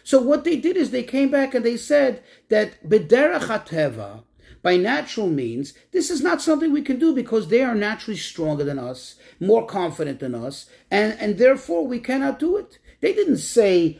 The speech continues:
that we cannot, we're not going to listen to Hashem. All they did is what they said, that this is not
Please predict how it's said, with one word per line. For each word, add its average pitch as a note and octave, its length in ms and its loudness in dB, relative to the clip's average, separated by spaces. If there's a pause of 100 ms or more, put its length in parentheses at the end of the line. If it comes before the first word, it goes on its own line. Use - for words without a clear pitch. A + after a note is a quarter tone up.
(140)
that F#3 220 -2
we G3+ 160 0
cannot, F3+ 520 -2
we're F3 120 2
not F3 240 0
going E3 200 0
to D3+ 80 -6
listen D3+ 340 -4
to C3+ 160 -6
Hashem. B2+ 480 -8 (260)
All D4+ 260 2
they D#4 160 -2
did F#4 220 -4
is C4+ 140 -4
what G3 180 -4
they F3+ 100 0
said, B3 520 -2 (280)
that E3+ 220 -2
this A#3+ 340 -4
is F#3+ 320 -2
not F3+ 480 0